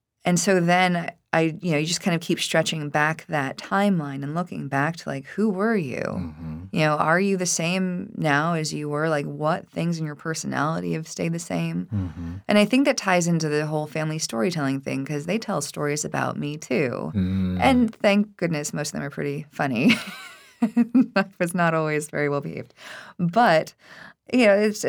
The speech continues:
Speaker 1: so little stories about my personality and, you know, I was really talky or I laughed a lot or I was
Speaker 2: Mm-hmm.
Speaker 1: silly.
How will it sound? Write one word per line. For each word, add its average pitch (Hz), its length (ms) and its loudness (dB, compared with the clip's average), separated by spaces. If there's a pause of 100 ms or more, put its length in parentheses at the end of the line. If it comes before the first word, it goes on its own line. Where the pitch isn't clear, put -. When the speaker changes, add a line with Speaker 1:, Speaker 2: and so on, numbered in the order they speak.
Speaker 1:
so 226 140 4
little 214 260 2
stories 196 340 0
about 175 100 2
my 160 120 2
personality 143 720 0
and, 135 180 -2
you 139 80 -6
know, 123 120 -2
I 127 100 -2
was 131 160 -10
really 156 160 -2
talky 214 400 0
or 139 80 2
I 143 80 0
laughed 190 300 -2
a - 40 -6
lot 143 240 -2
or 131 120 -4
I - 20 -4
was 107 100 -4
Speaker 2:
Mm-hmm. 101 100 -4
Speaker 1:
silly. 156 460 0